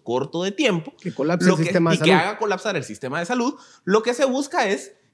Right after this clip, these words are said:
Speaker 1: que si nos vamos a enfermar, si tarde o temprano el coronavirus nos va a llegar, que se disperse a lo largo del tiempo los casos para que el sistema de salud no colapse.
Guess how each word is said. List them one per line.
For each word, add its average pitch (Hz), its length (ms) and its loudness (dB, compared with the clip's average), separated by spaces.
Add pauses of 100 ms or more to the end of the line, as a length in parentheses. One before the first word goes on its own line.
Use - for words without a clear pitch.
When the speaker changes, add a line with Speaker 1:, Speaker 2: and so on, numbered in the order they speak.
Speaker 1:
que 165 140 0
si 175 140 -2
nos 165 160 0
vamos 339 280 0
a 370 40 -2
enfermar, 208 460 -2
si 175 120 -12
tarde 262 240 -2
o - 40 -6
temprano 214 360 -6
el 165 100 -6
coronavirus 147 460 -4
nos 135 220 -4
va 139 60 0
a 170 60 0
llegar, 208 420 -2 (340)
que 170 160 -2
se 170 180 -2
disperse 214 1040 -2
a 143 80 -6
lo 135 180 -4
largo 196 380 -2
del 214 160 -6
tiempo 220 380 -4
los 240 160 -10
casos 202 420 -4 (260)
para 147 240 0
que 139 80 -2
el 131 80 0
sistema 117 460 -8
de 113 80 -6
salud 87 320 -12
no 90 140 -14
colapse. 147 480 -8